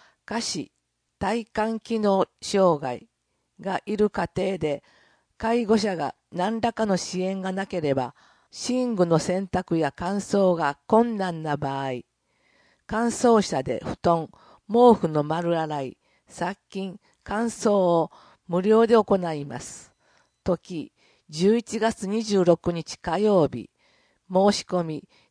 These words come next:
十一月八日金曜日までに市役所高齢者福祉グループへ直接。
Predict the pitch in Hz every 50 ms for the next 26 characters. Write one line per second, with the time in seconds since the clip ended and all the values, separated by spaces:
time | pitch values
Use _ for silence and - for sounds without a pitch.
0 | _ - 147 165 190 208 240 233 - - 220 214 220 - - 202 185 175 175 180
1 | 180 165 - - 156 143 151 _ _ - - 226 240 240 247 240 240 233 226 220
2 | 196 190 170 160 160 156 156 147 143 139 131 110 - _ _ _ _ _ _ -
3 | - - 196 214 226 226 - 214 185 - 170 147 - - - 190 202 208 214 220
4 | 214 214 214 202 - - 196 170 - - - - - - 196 - - 240 220 196
5 | 190 190 196 190 180 - - - 156 143 135 - - 160 - - - - 143 135
6 | - - 127 -